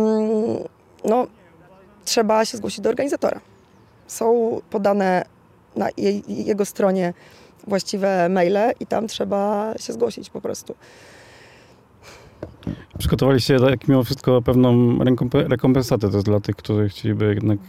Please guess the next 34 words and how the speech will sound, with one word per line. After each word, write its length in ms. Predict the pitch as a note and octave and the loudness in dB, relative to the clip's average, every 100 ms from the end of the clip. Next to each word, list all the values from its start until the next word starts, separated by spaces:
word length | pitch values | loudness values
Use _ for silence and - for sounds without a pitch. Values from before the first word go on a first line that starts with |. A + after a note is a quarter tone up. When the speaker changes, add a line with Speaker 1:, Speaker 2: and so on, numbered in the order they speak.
| - | -4
Speaker 2:
jakoś, 480 | G#2+ - G#2+ - A#2 | -4 -2 -4 -2 -2
e, 360 | A2+ A2 A2 A2 - - - - | 0 2 0 -4 -14 -20 -12 -2
e, 640 | A2 G#2+ G#2+ G#2+ G#2+ G#2+ | 2 4 4 4 4 2
wybawić 460 | G#2+ A#2 A#2 A2+ - | 2 4 4 4 2
się 100 | A2 | -2
w 80 | A2 | 2
innym 200 | G#2+ G#2+ | 2 4
miejscu. 500 | G#2+ - C3+ C3 C3+ - | 2 0 0 0 -2 -8
Co 120 | - | -18
to 140 | - A2+ | -8 -6
są 220 | A#2 G#2+ | -2 0
za 280 | A2 A2 A2 - _ | 2 0 -2 -6 _
wydarzenia? 600 | F#3+ A#2+ A2 G#2 A#2 B2 - | -6 -4 0 0 2 0 0
Wiem, 220 | B2+ A2+ | 0 2
że 120 | A2 | 2
jedno 160 | A2+ A2 | 4 2
już 240 | G2 - | 0 0
jest 160 | A2 G2+ | -2 2
za 100 | B2+ | 4
nami, 240 | D3 C3 | 4 4
ale 160 | A2+ G#2+ | 2 2
też 260 | G#2+ - | -2 -4
może 260 | A2 G#2 G#2 - - - - _ | -2 -2 -2 -6 -18 -20 -20 _
wypadałoby 480 | G#2 G2+ G2+ F#2+ F#2 | -4 0 2 2 4
o 60 | F#2 | 2
nim 260 | F#2+ G2 - - | 2 -2 -6 -20
wspomnieć. 600 | - - - G#2 - - - - - - - | -16 -6 -4 -4 -8 -16 -20 -20 -20 -20 -20
Speaker 1:
W 100 | - | -6
ten 260 | - G3 F#3+ - _ - _ _ _ _ - - | 0 0 -2 -6 _ -20 _ _ _ _ -20 -8
festowy, 640 | - - G#3+ G#3 F#3 E3 - _ _ _ - - | -6 -2 2 2 2 0 -4 _ _ _ -20 -4
miał 240 | F#3+ G#3 | 0 0
być 180 | F#3 - | 0 -4
festowym 540 | - - G3+ F#3 E3 | -6 -2 -2 0 -4
czwartek, 580 | - - F3+ - G3+ - | -4 -2 -2 0 -2 -2